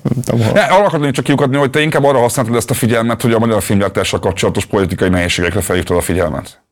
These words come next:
Speaker 1: Igen, mert azt szerintem az az egyetlen dolog, aminek értelme van, hogy ezzel valamit kéne kezdeni, hogy, hogy tehetséges embereket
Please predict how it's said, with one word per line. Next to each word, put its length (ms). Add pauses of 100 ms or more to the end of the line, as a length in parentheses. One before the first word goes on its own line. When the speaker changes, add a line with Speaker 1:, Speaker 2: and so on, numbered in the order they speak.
(200)
Speaker 1:
Igen, 200
mert 180
azt 180
szerintem 380
az 160
az 80
egyetlen 340
dolog, 200
aminek 380
értelme 420
van, 180
hogy 180
ezzel 400 (140)
valamit 460
kéne 200
kezdeni, 460
hogy, 260
hogy 120
tehetséges 500
embereket 480